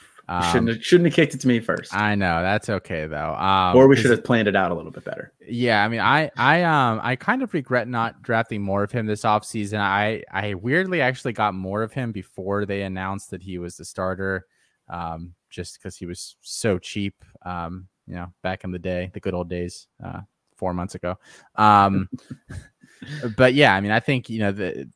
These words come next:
Speaker 2: up-tempo offense, they're bringing in a guy that, that he worked under Joe Brady there for a couple years. I don't know what they're, they, you wouldn't like about that situation. He has an alpha guy to throw it to. He has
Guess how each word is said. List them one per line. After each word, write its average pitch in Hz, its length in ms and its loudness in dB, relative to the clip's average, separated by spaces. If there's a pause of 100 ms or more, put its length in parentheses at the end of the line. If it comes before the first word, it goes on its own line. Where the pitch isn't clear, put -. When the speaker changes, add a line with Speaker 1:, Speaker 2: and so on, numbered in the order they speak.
(100)
Speaker 2:
up-tempo 135 560 2
offense, 113 400 4
they're 104 140 -2
bringing 104 320 -2
in 104 320 -4
a 95 80 -10
guy 92 260 -2
that, 92 180 -8 (100)
that 90 180 -8 (220)
he 92 180 -8
worked 92 260 -6
under 87 140 -6
Joe 85 160 -6
Brady 90 260 -6
there 90 140 -4
for - 100 -12
a - 40 -14
couple 95 220 -8
years. 92 260 -4
I 95 60 -4
don't 98 160 -6
know 90 140 -6
what 92 260 -6
they're, 87 280 -6 (340)
they, 87 360 -8
you 90 200 -8
wouldn't 113 380 4
like 92 220 -4
about 87 180 -4
that 92 100 -8
situation. 92 640 -8
He 98 180 -10
has 113 320 0
an 123 160 -4
alpha 110 400 0
guy 101 240 0
to - 80 -4
throw 90 260 -4
it 90 100 -8
to. - 220 -14 (600)
He 98 240 -8
has 92 800 -2